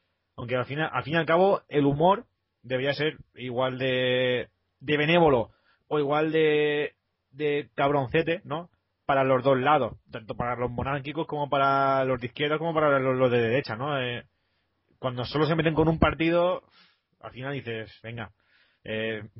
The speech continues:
métete con todos los partidos, no solo con uno". Eh, mantén esa imparcialidad, ¿no? Y todos los medios de comunicación, pues, tratan de intentar mantenerla. El jueves,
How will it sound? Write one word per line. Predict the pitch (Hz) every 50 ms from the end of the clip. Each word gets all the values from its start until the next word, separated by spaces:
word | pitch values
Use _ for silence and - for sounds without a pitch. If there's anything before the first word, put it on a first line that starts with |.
| - -
métete | - 113 117 139 135 143
con | 135 139 135 123 117
todos | - 139 147 131
los | 127 117 -
partidos, | - 110 101 101 143 151 135 117
no | 117 110
solo | 123 123 117
con | 107 110
uno". | 123 151 147 123 98 - _ _ _ _ _ _ _ _ _ _ _ -
Eh, | 120 120 120 117 113 113 110 95 _ _ _ _ _ _ _ _ _ _ _ _ _ _
mantén | 127 131 127 123 117 135 139
esa | 147 139 135 147
imparcialidad, | 135 127 143 127 - 131 117 117 131 143 139 131
¿no? | 135 147 147
Y | 143 135 123 110 95 95 98
todos | - 131 135
los | 143 139
medios | 143 147 147 143
de | 143
comunicación, | 135 143 147 139 139 131 147 143
pues, | 151 147 - -
tratan | - 127 127 123 139 135
de | 135 135 131 127 123 - _ _ _ _
intentar | - 127 131 117 127 120 131 127
mantenerla. | 131 139 139 123 123 113 123 139 139 135 131 120 120 120 113 - - -
El | 127 117
jueves, | - - 147 156 165 175 185 180 - -